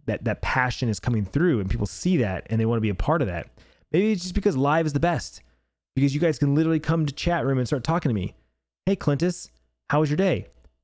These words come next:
"Hey, Gregory, my day was great. How was yours?" "Great. What'd you have for dinner?" "Oh, I had this. What'd you?" "All this." And, like, we're having a conversation. People like that. People wanna be a part of that. So they come to my stream every day,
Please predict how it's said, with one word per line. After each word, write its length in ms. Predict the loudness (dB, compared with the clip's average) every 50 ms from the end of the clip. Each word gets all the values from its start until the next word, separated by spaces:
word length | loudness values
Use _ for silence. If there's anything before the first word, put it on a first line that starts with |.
| _ _ _ _ _
"Hey, 120 | 0 2 4
Gregory, 380 | 4 2 2 4 2 2 2
my 120 | 2 2 2
day 200 | 2 2 2 2
was 120 | 2 2
great. 240 | 2 2 2 2 2
How 120 | 2 0
was 120 | 0 2 2
yours?" 400 | 2 2 0 -2 -4 -8 -12 -20 _ _ _ _ _ _ _ _
"Great. 320 | 0 2 2 2 0 -2 -4 -4
What'd 160 | -4 0 0
you 40 | 0
have 60 | 0
for 60 | 2
dinner?" 280 | 0 2 2 0 -2 -2
"Oh, 100 | 0 0
I 100 | 2 2
had 160 | 2 0 2 2
this. 320 | 2 0 0 -2 -2 -2
What'd 140 | -2 0 2
you?" 260 | 2 0 0 0 -2 0
"All 140 | 0 2 2
this." 280 | 2 0 0 -4 -8 -10 -4
And, 140 | -4 -2 0
like, 160 | 0 0 0
we're 80 | 0 2
having 220 | 2 2 2 0
a 40 | -2
conversation. 760 | 0 0 0 0 0 0 0 0 0 0 -2 -4 -8 -8 -8 -14 _ _ _ _ _ _ _ _
People 160 | 0 2 2
like 260 | 2 2 0 0 -2
that. 180 | -4 -4 -2 0
People 140 | 0 0 2
wanna 100 | 2 2
be 80 | 0
a 20 | 0
part 240 | 0 0 0 2 2
of 80 | 0
that. 320 | -2 -4 -6 -8 -12 -10 -4
So 100 | 0 0
they 80 | 0
come 160 | 2 0 0
to 60 | 0 0
my 100 | 0 -2
stream 320 | -4 -4 -2 -2 0 0
every 140 | 0 -2 -2
day, 240 | -2 -2 -4 -6